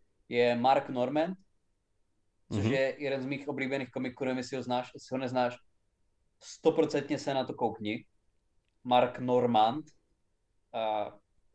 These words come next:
Speaker 1: jmenuje se to The Stand-Ups,
Speaker 2: Dobře.
Speaker 1: a je to úplně vynikající, jako
Speaker 2: Můžu si to tady napsat hnedka pod, eh,
Speaker 1: Je to
Speaker 2: Vericha, jo?
Speaker 1: půlhodinka, jo, má, je to jeden z mých oblíbených komiků, třeba jeho podcast poslouchám, je takový hodně svůj. A pak, eh,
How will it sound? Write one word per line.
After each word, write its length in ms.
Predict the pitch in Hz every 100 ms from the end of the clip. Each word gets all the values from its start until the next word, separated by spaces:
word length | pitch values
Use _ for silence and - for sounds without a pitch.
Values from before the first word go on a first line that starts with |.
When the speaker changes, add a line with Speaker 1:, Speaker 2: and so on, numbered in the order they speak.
| _ _ -
Speaker 1:
jmenuje 200 | 131 127
se 60 |
to 100 | 135
The 100 | 127
Stand-Ups, 640 | 123 - 117 107 117 - - _ -
Speaker 2:
Dobře. 240 | 98 127
Speaker 1:
a 40 |
je 60 | 143
to 100 | 127
úplně 360 | 123 135 123 110
vynikající, 600 | 117 110 113 110 117 104
jako 120 | 120
Speaker 2:
Můžu 180 | 131 139
si 140 | 151
to 100 | 135
tady 180 | 127 131
napsat 340 | 120 - 120 107
hnedka 300 | 107 - 110
pod, 260 | 113 -
eh, 20 | 113 104 -
Speaker 1:
Je 100 | 151
to 40 |
Speaker 2:
Vericha, 200 | 202 196
jo? 60 | -
Speaker 1:
půlhodinka, 600 | 190 185 95 180 180 175 139
jo, 220 | 135 147
má, 260 | 156 156 - _ _ -
je 100 | 131
to 80 | 160
jeden 160 | 160
z 40 | 151
mých 160 | 151
oblíbených 440 | 151 156 156 151 147
komiků, 360 | 143 127 147
třeba 200 | 139 147
jeho 180 | 143 135
podcast 400 | 123 101 131 131 -
poslouchám, 580 | - 135 135 131 127 - _ _ _ _ _ _ _ -
je 60 | 131
takový 220 | 151 135
hodně 240 | 123 139
svůj. 380 | 139 123 123 - _ _ _ _ _
A 60 | 127
pak, 540 | - 143 139 135
eh, 60 | -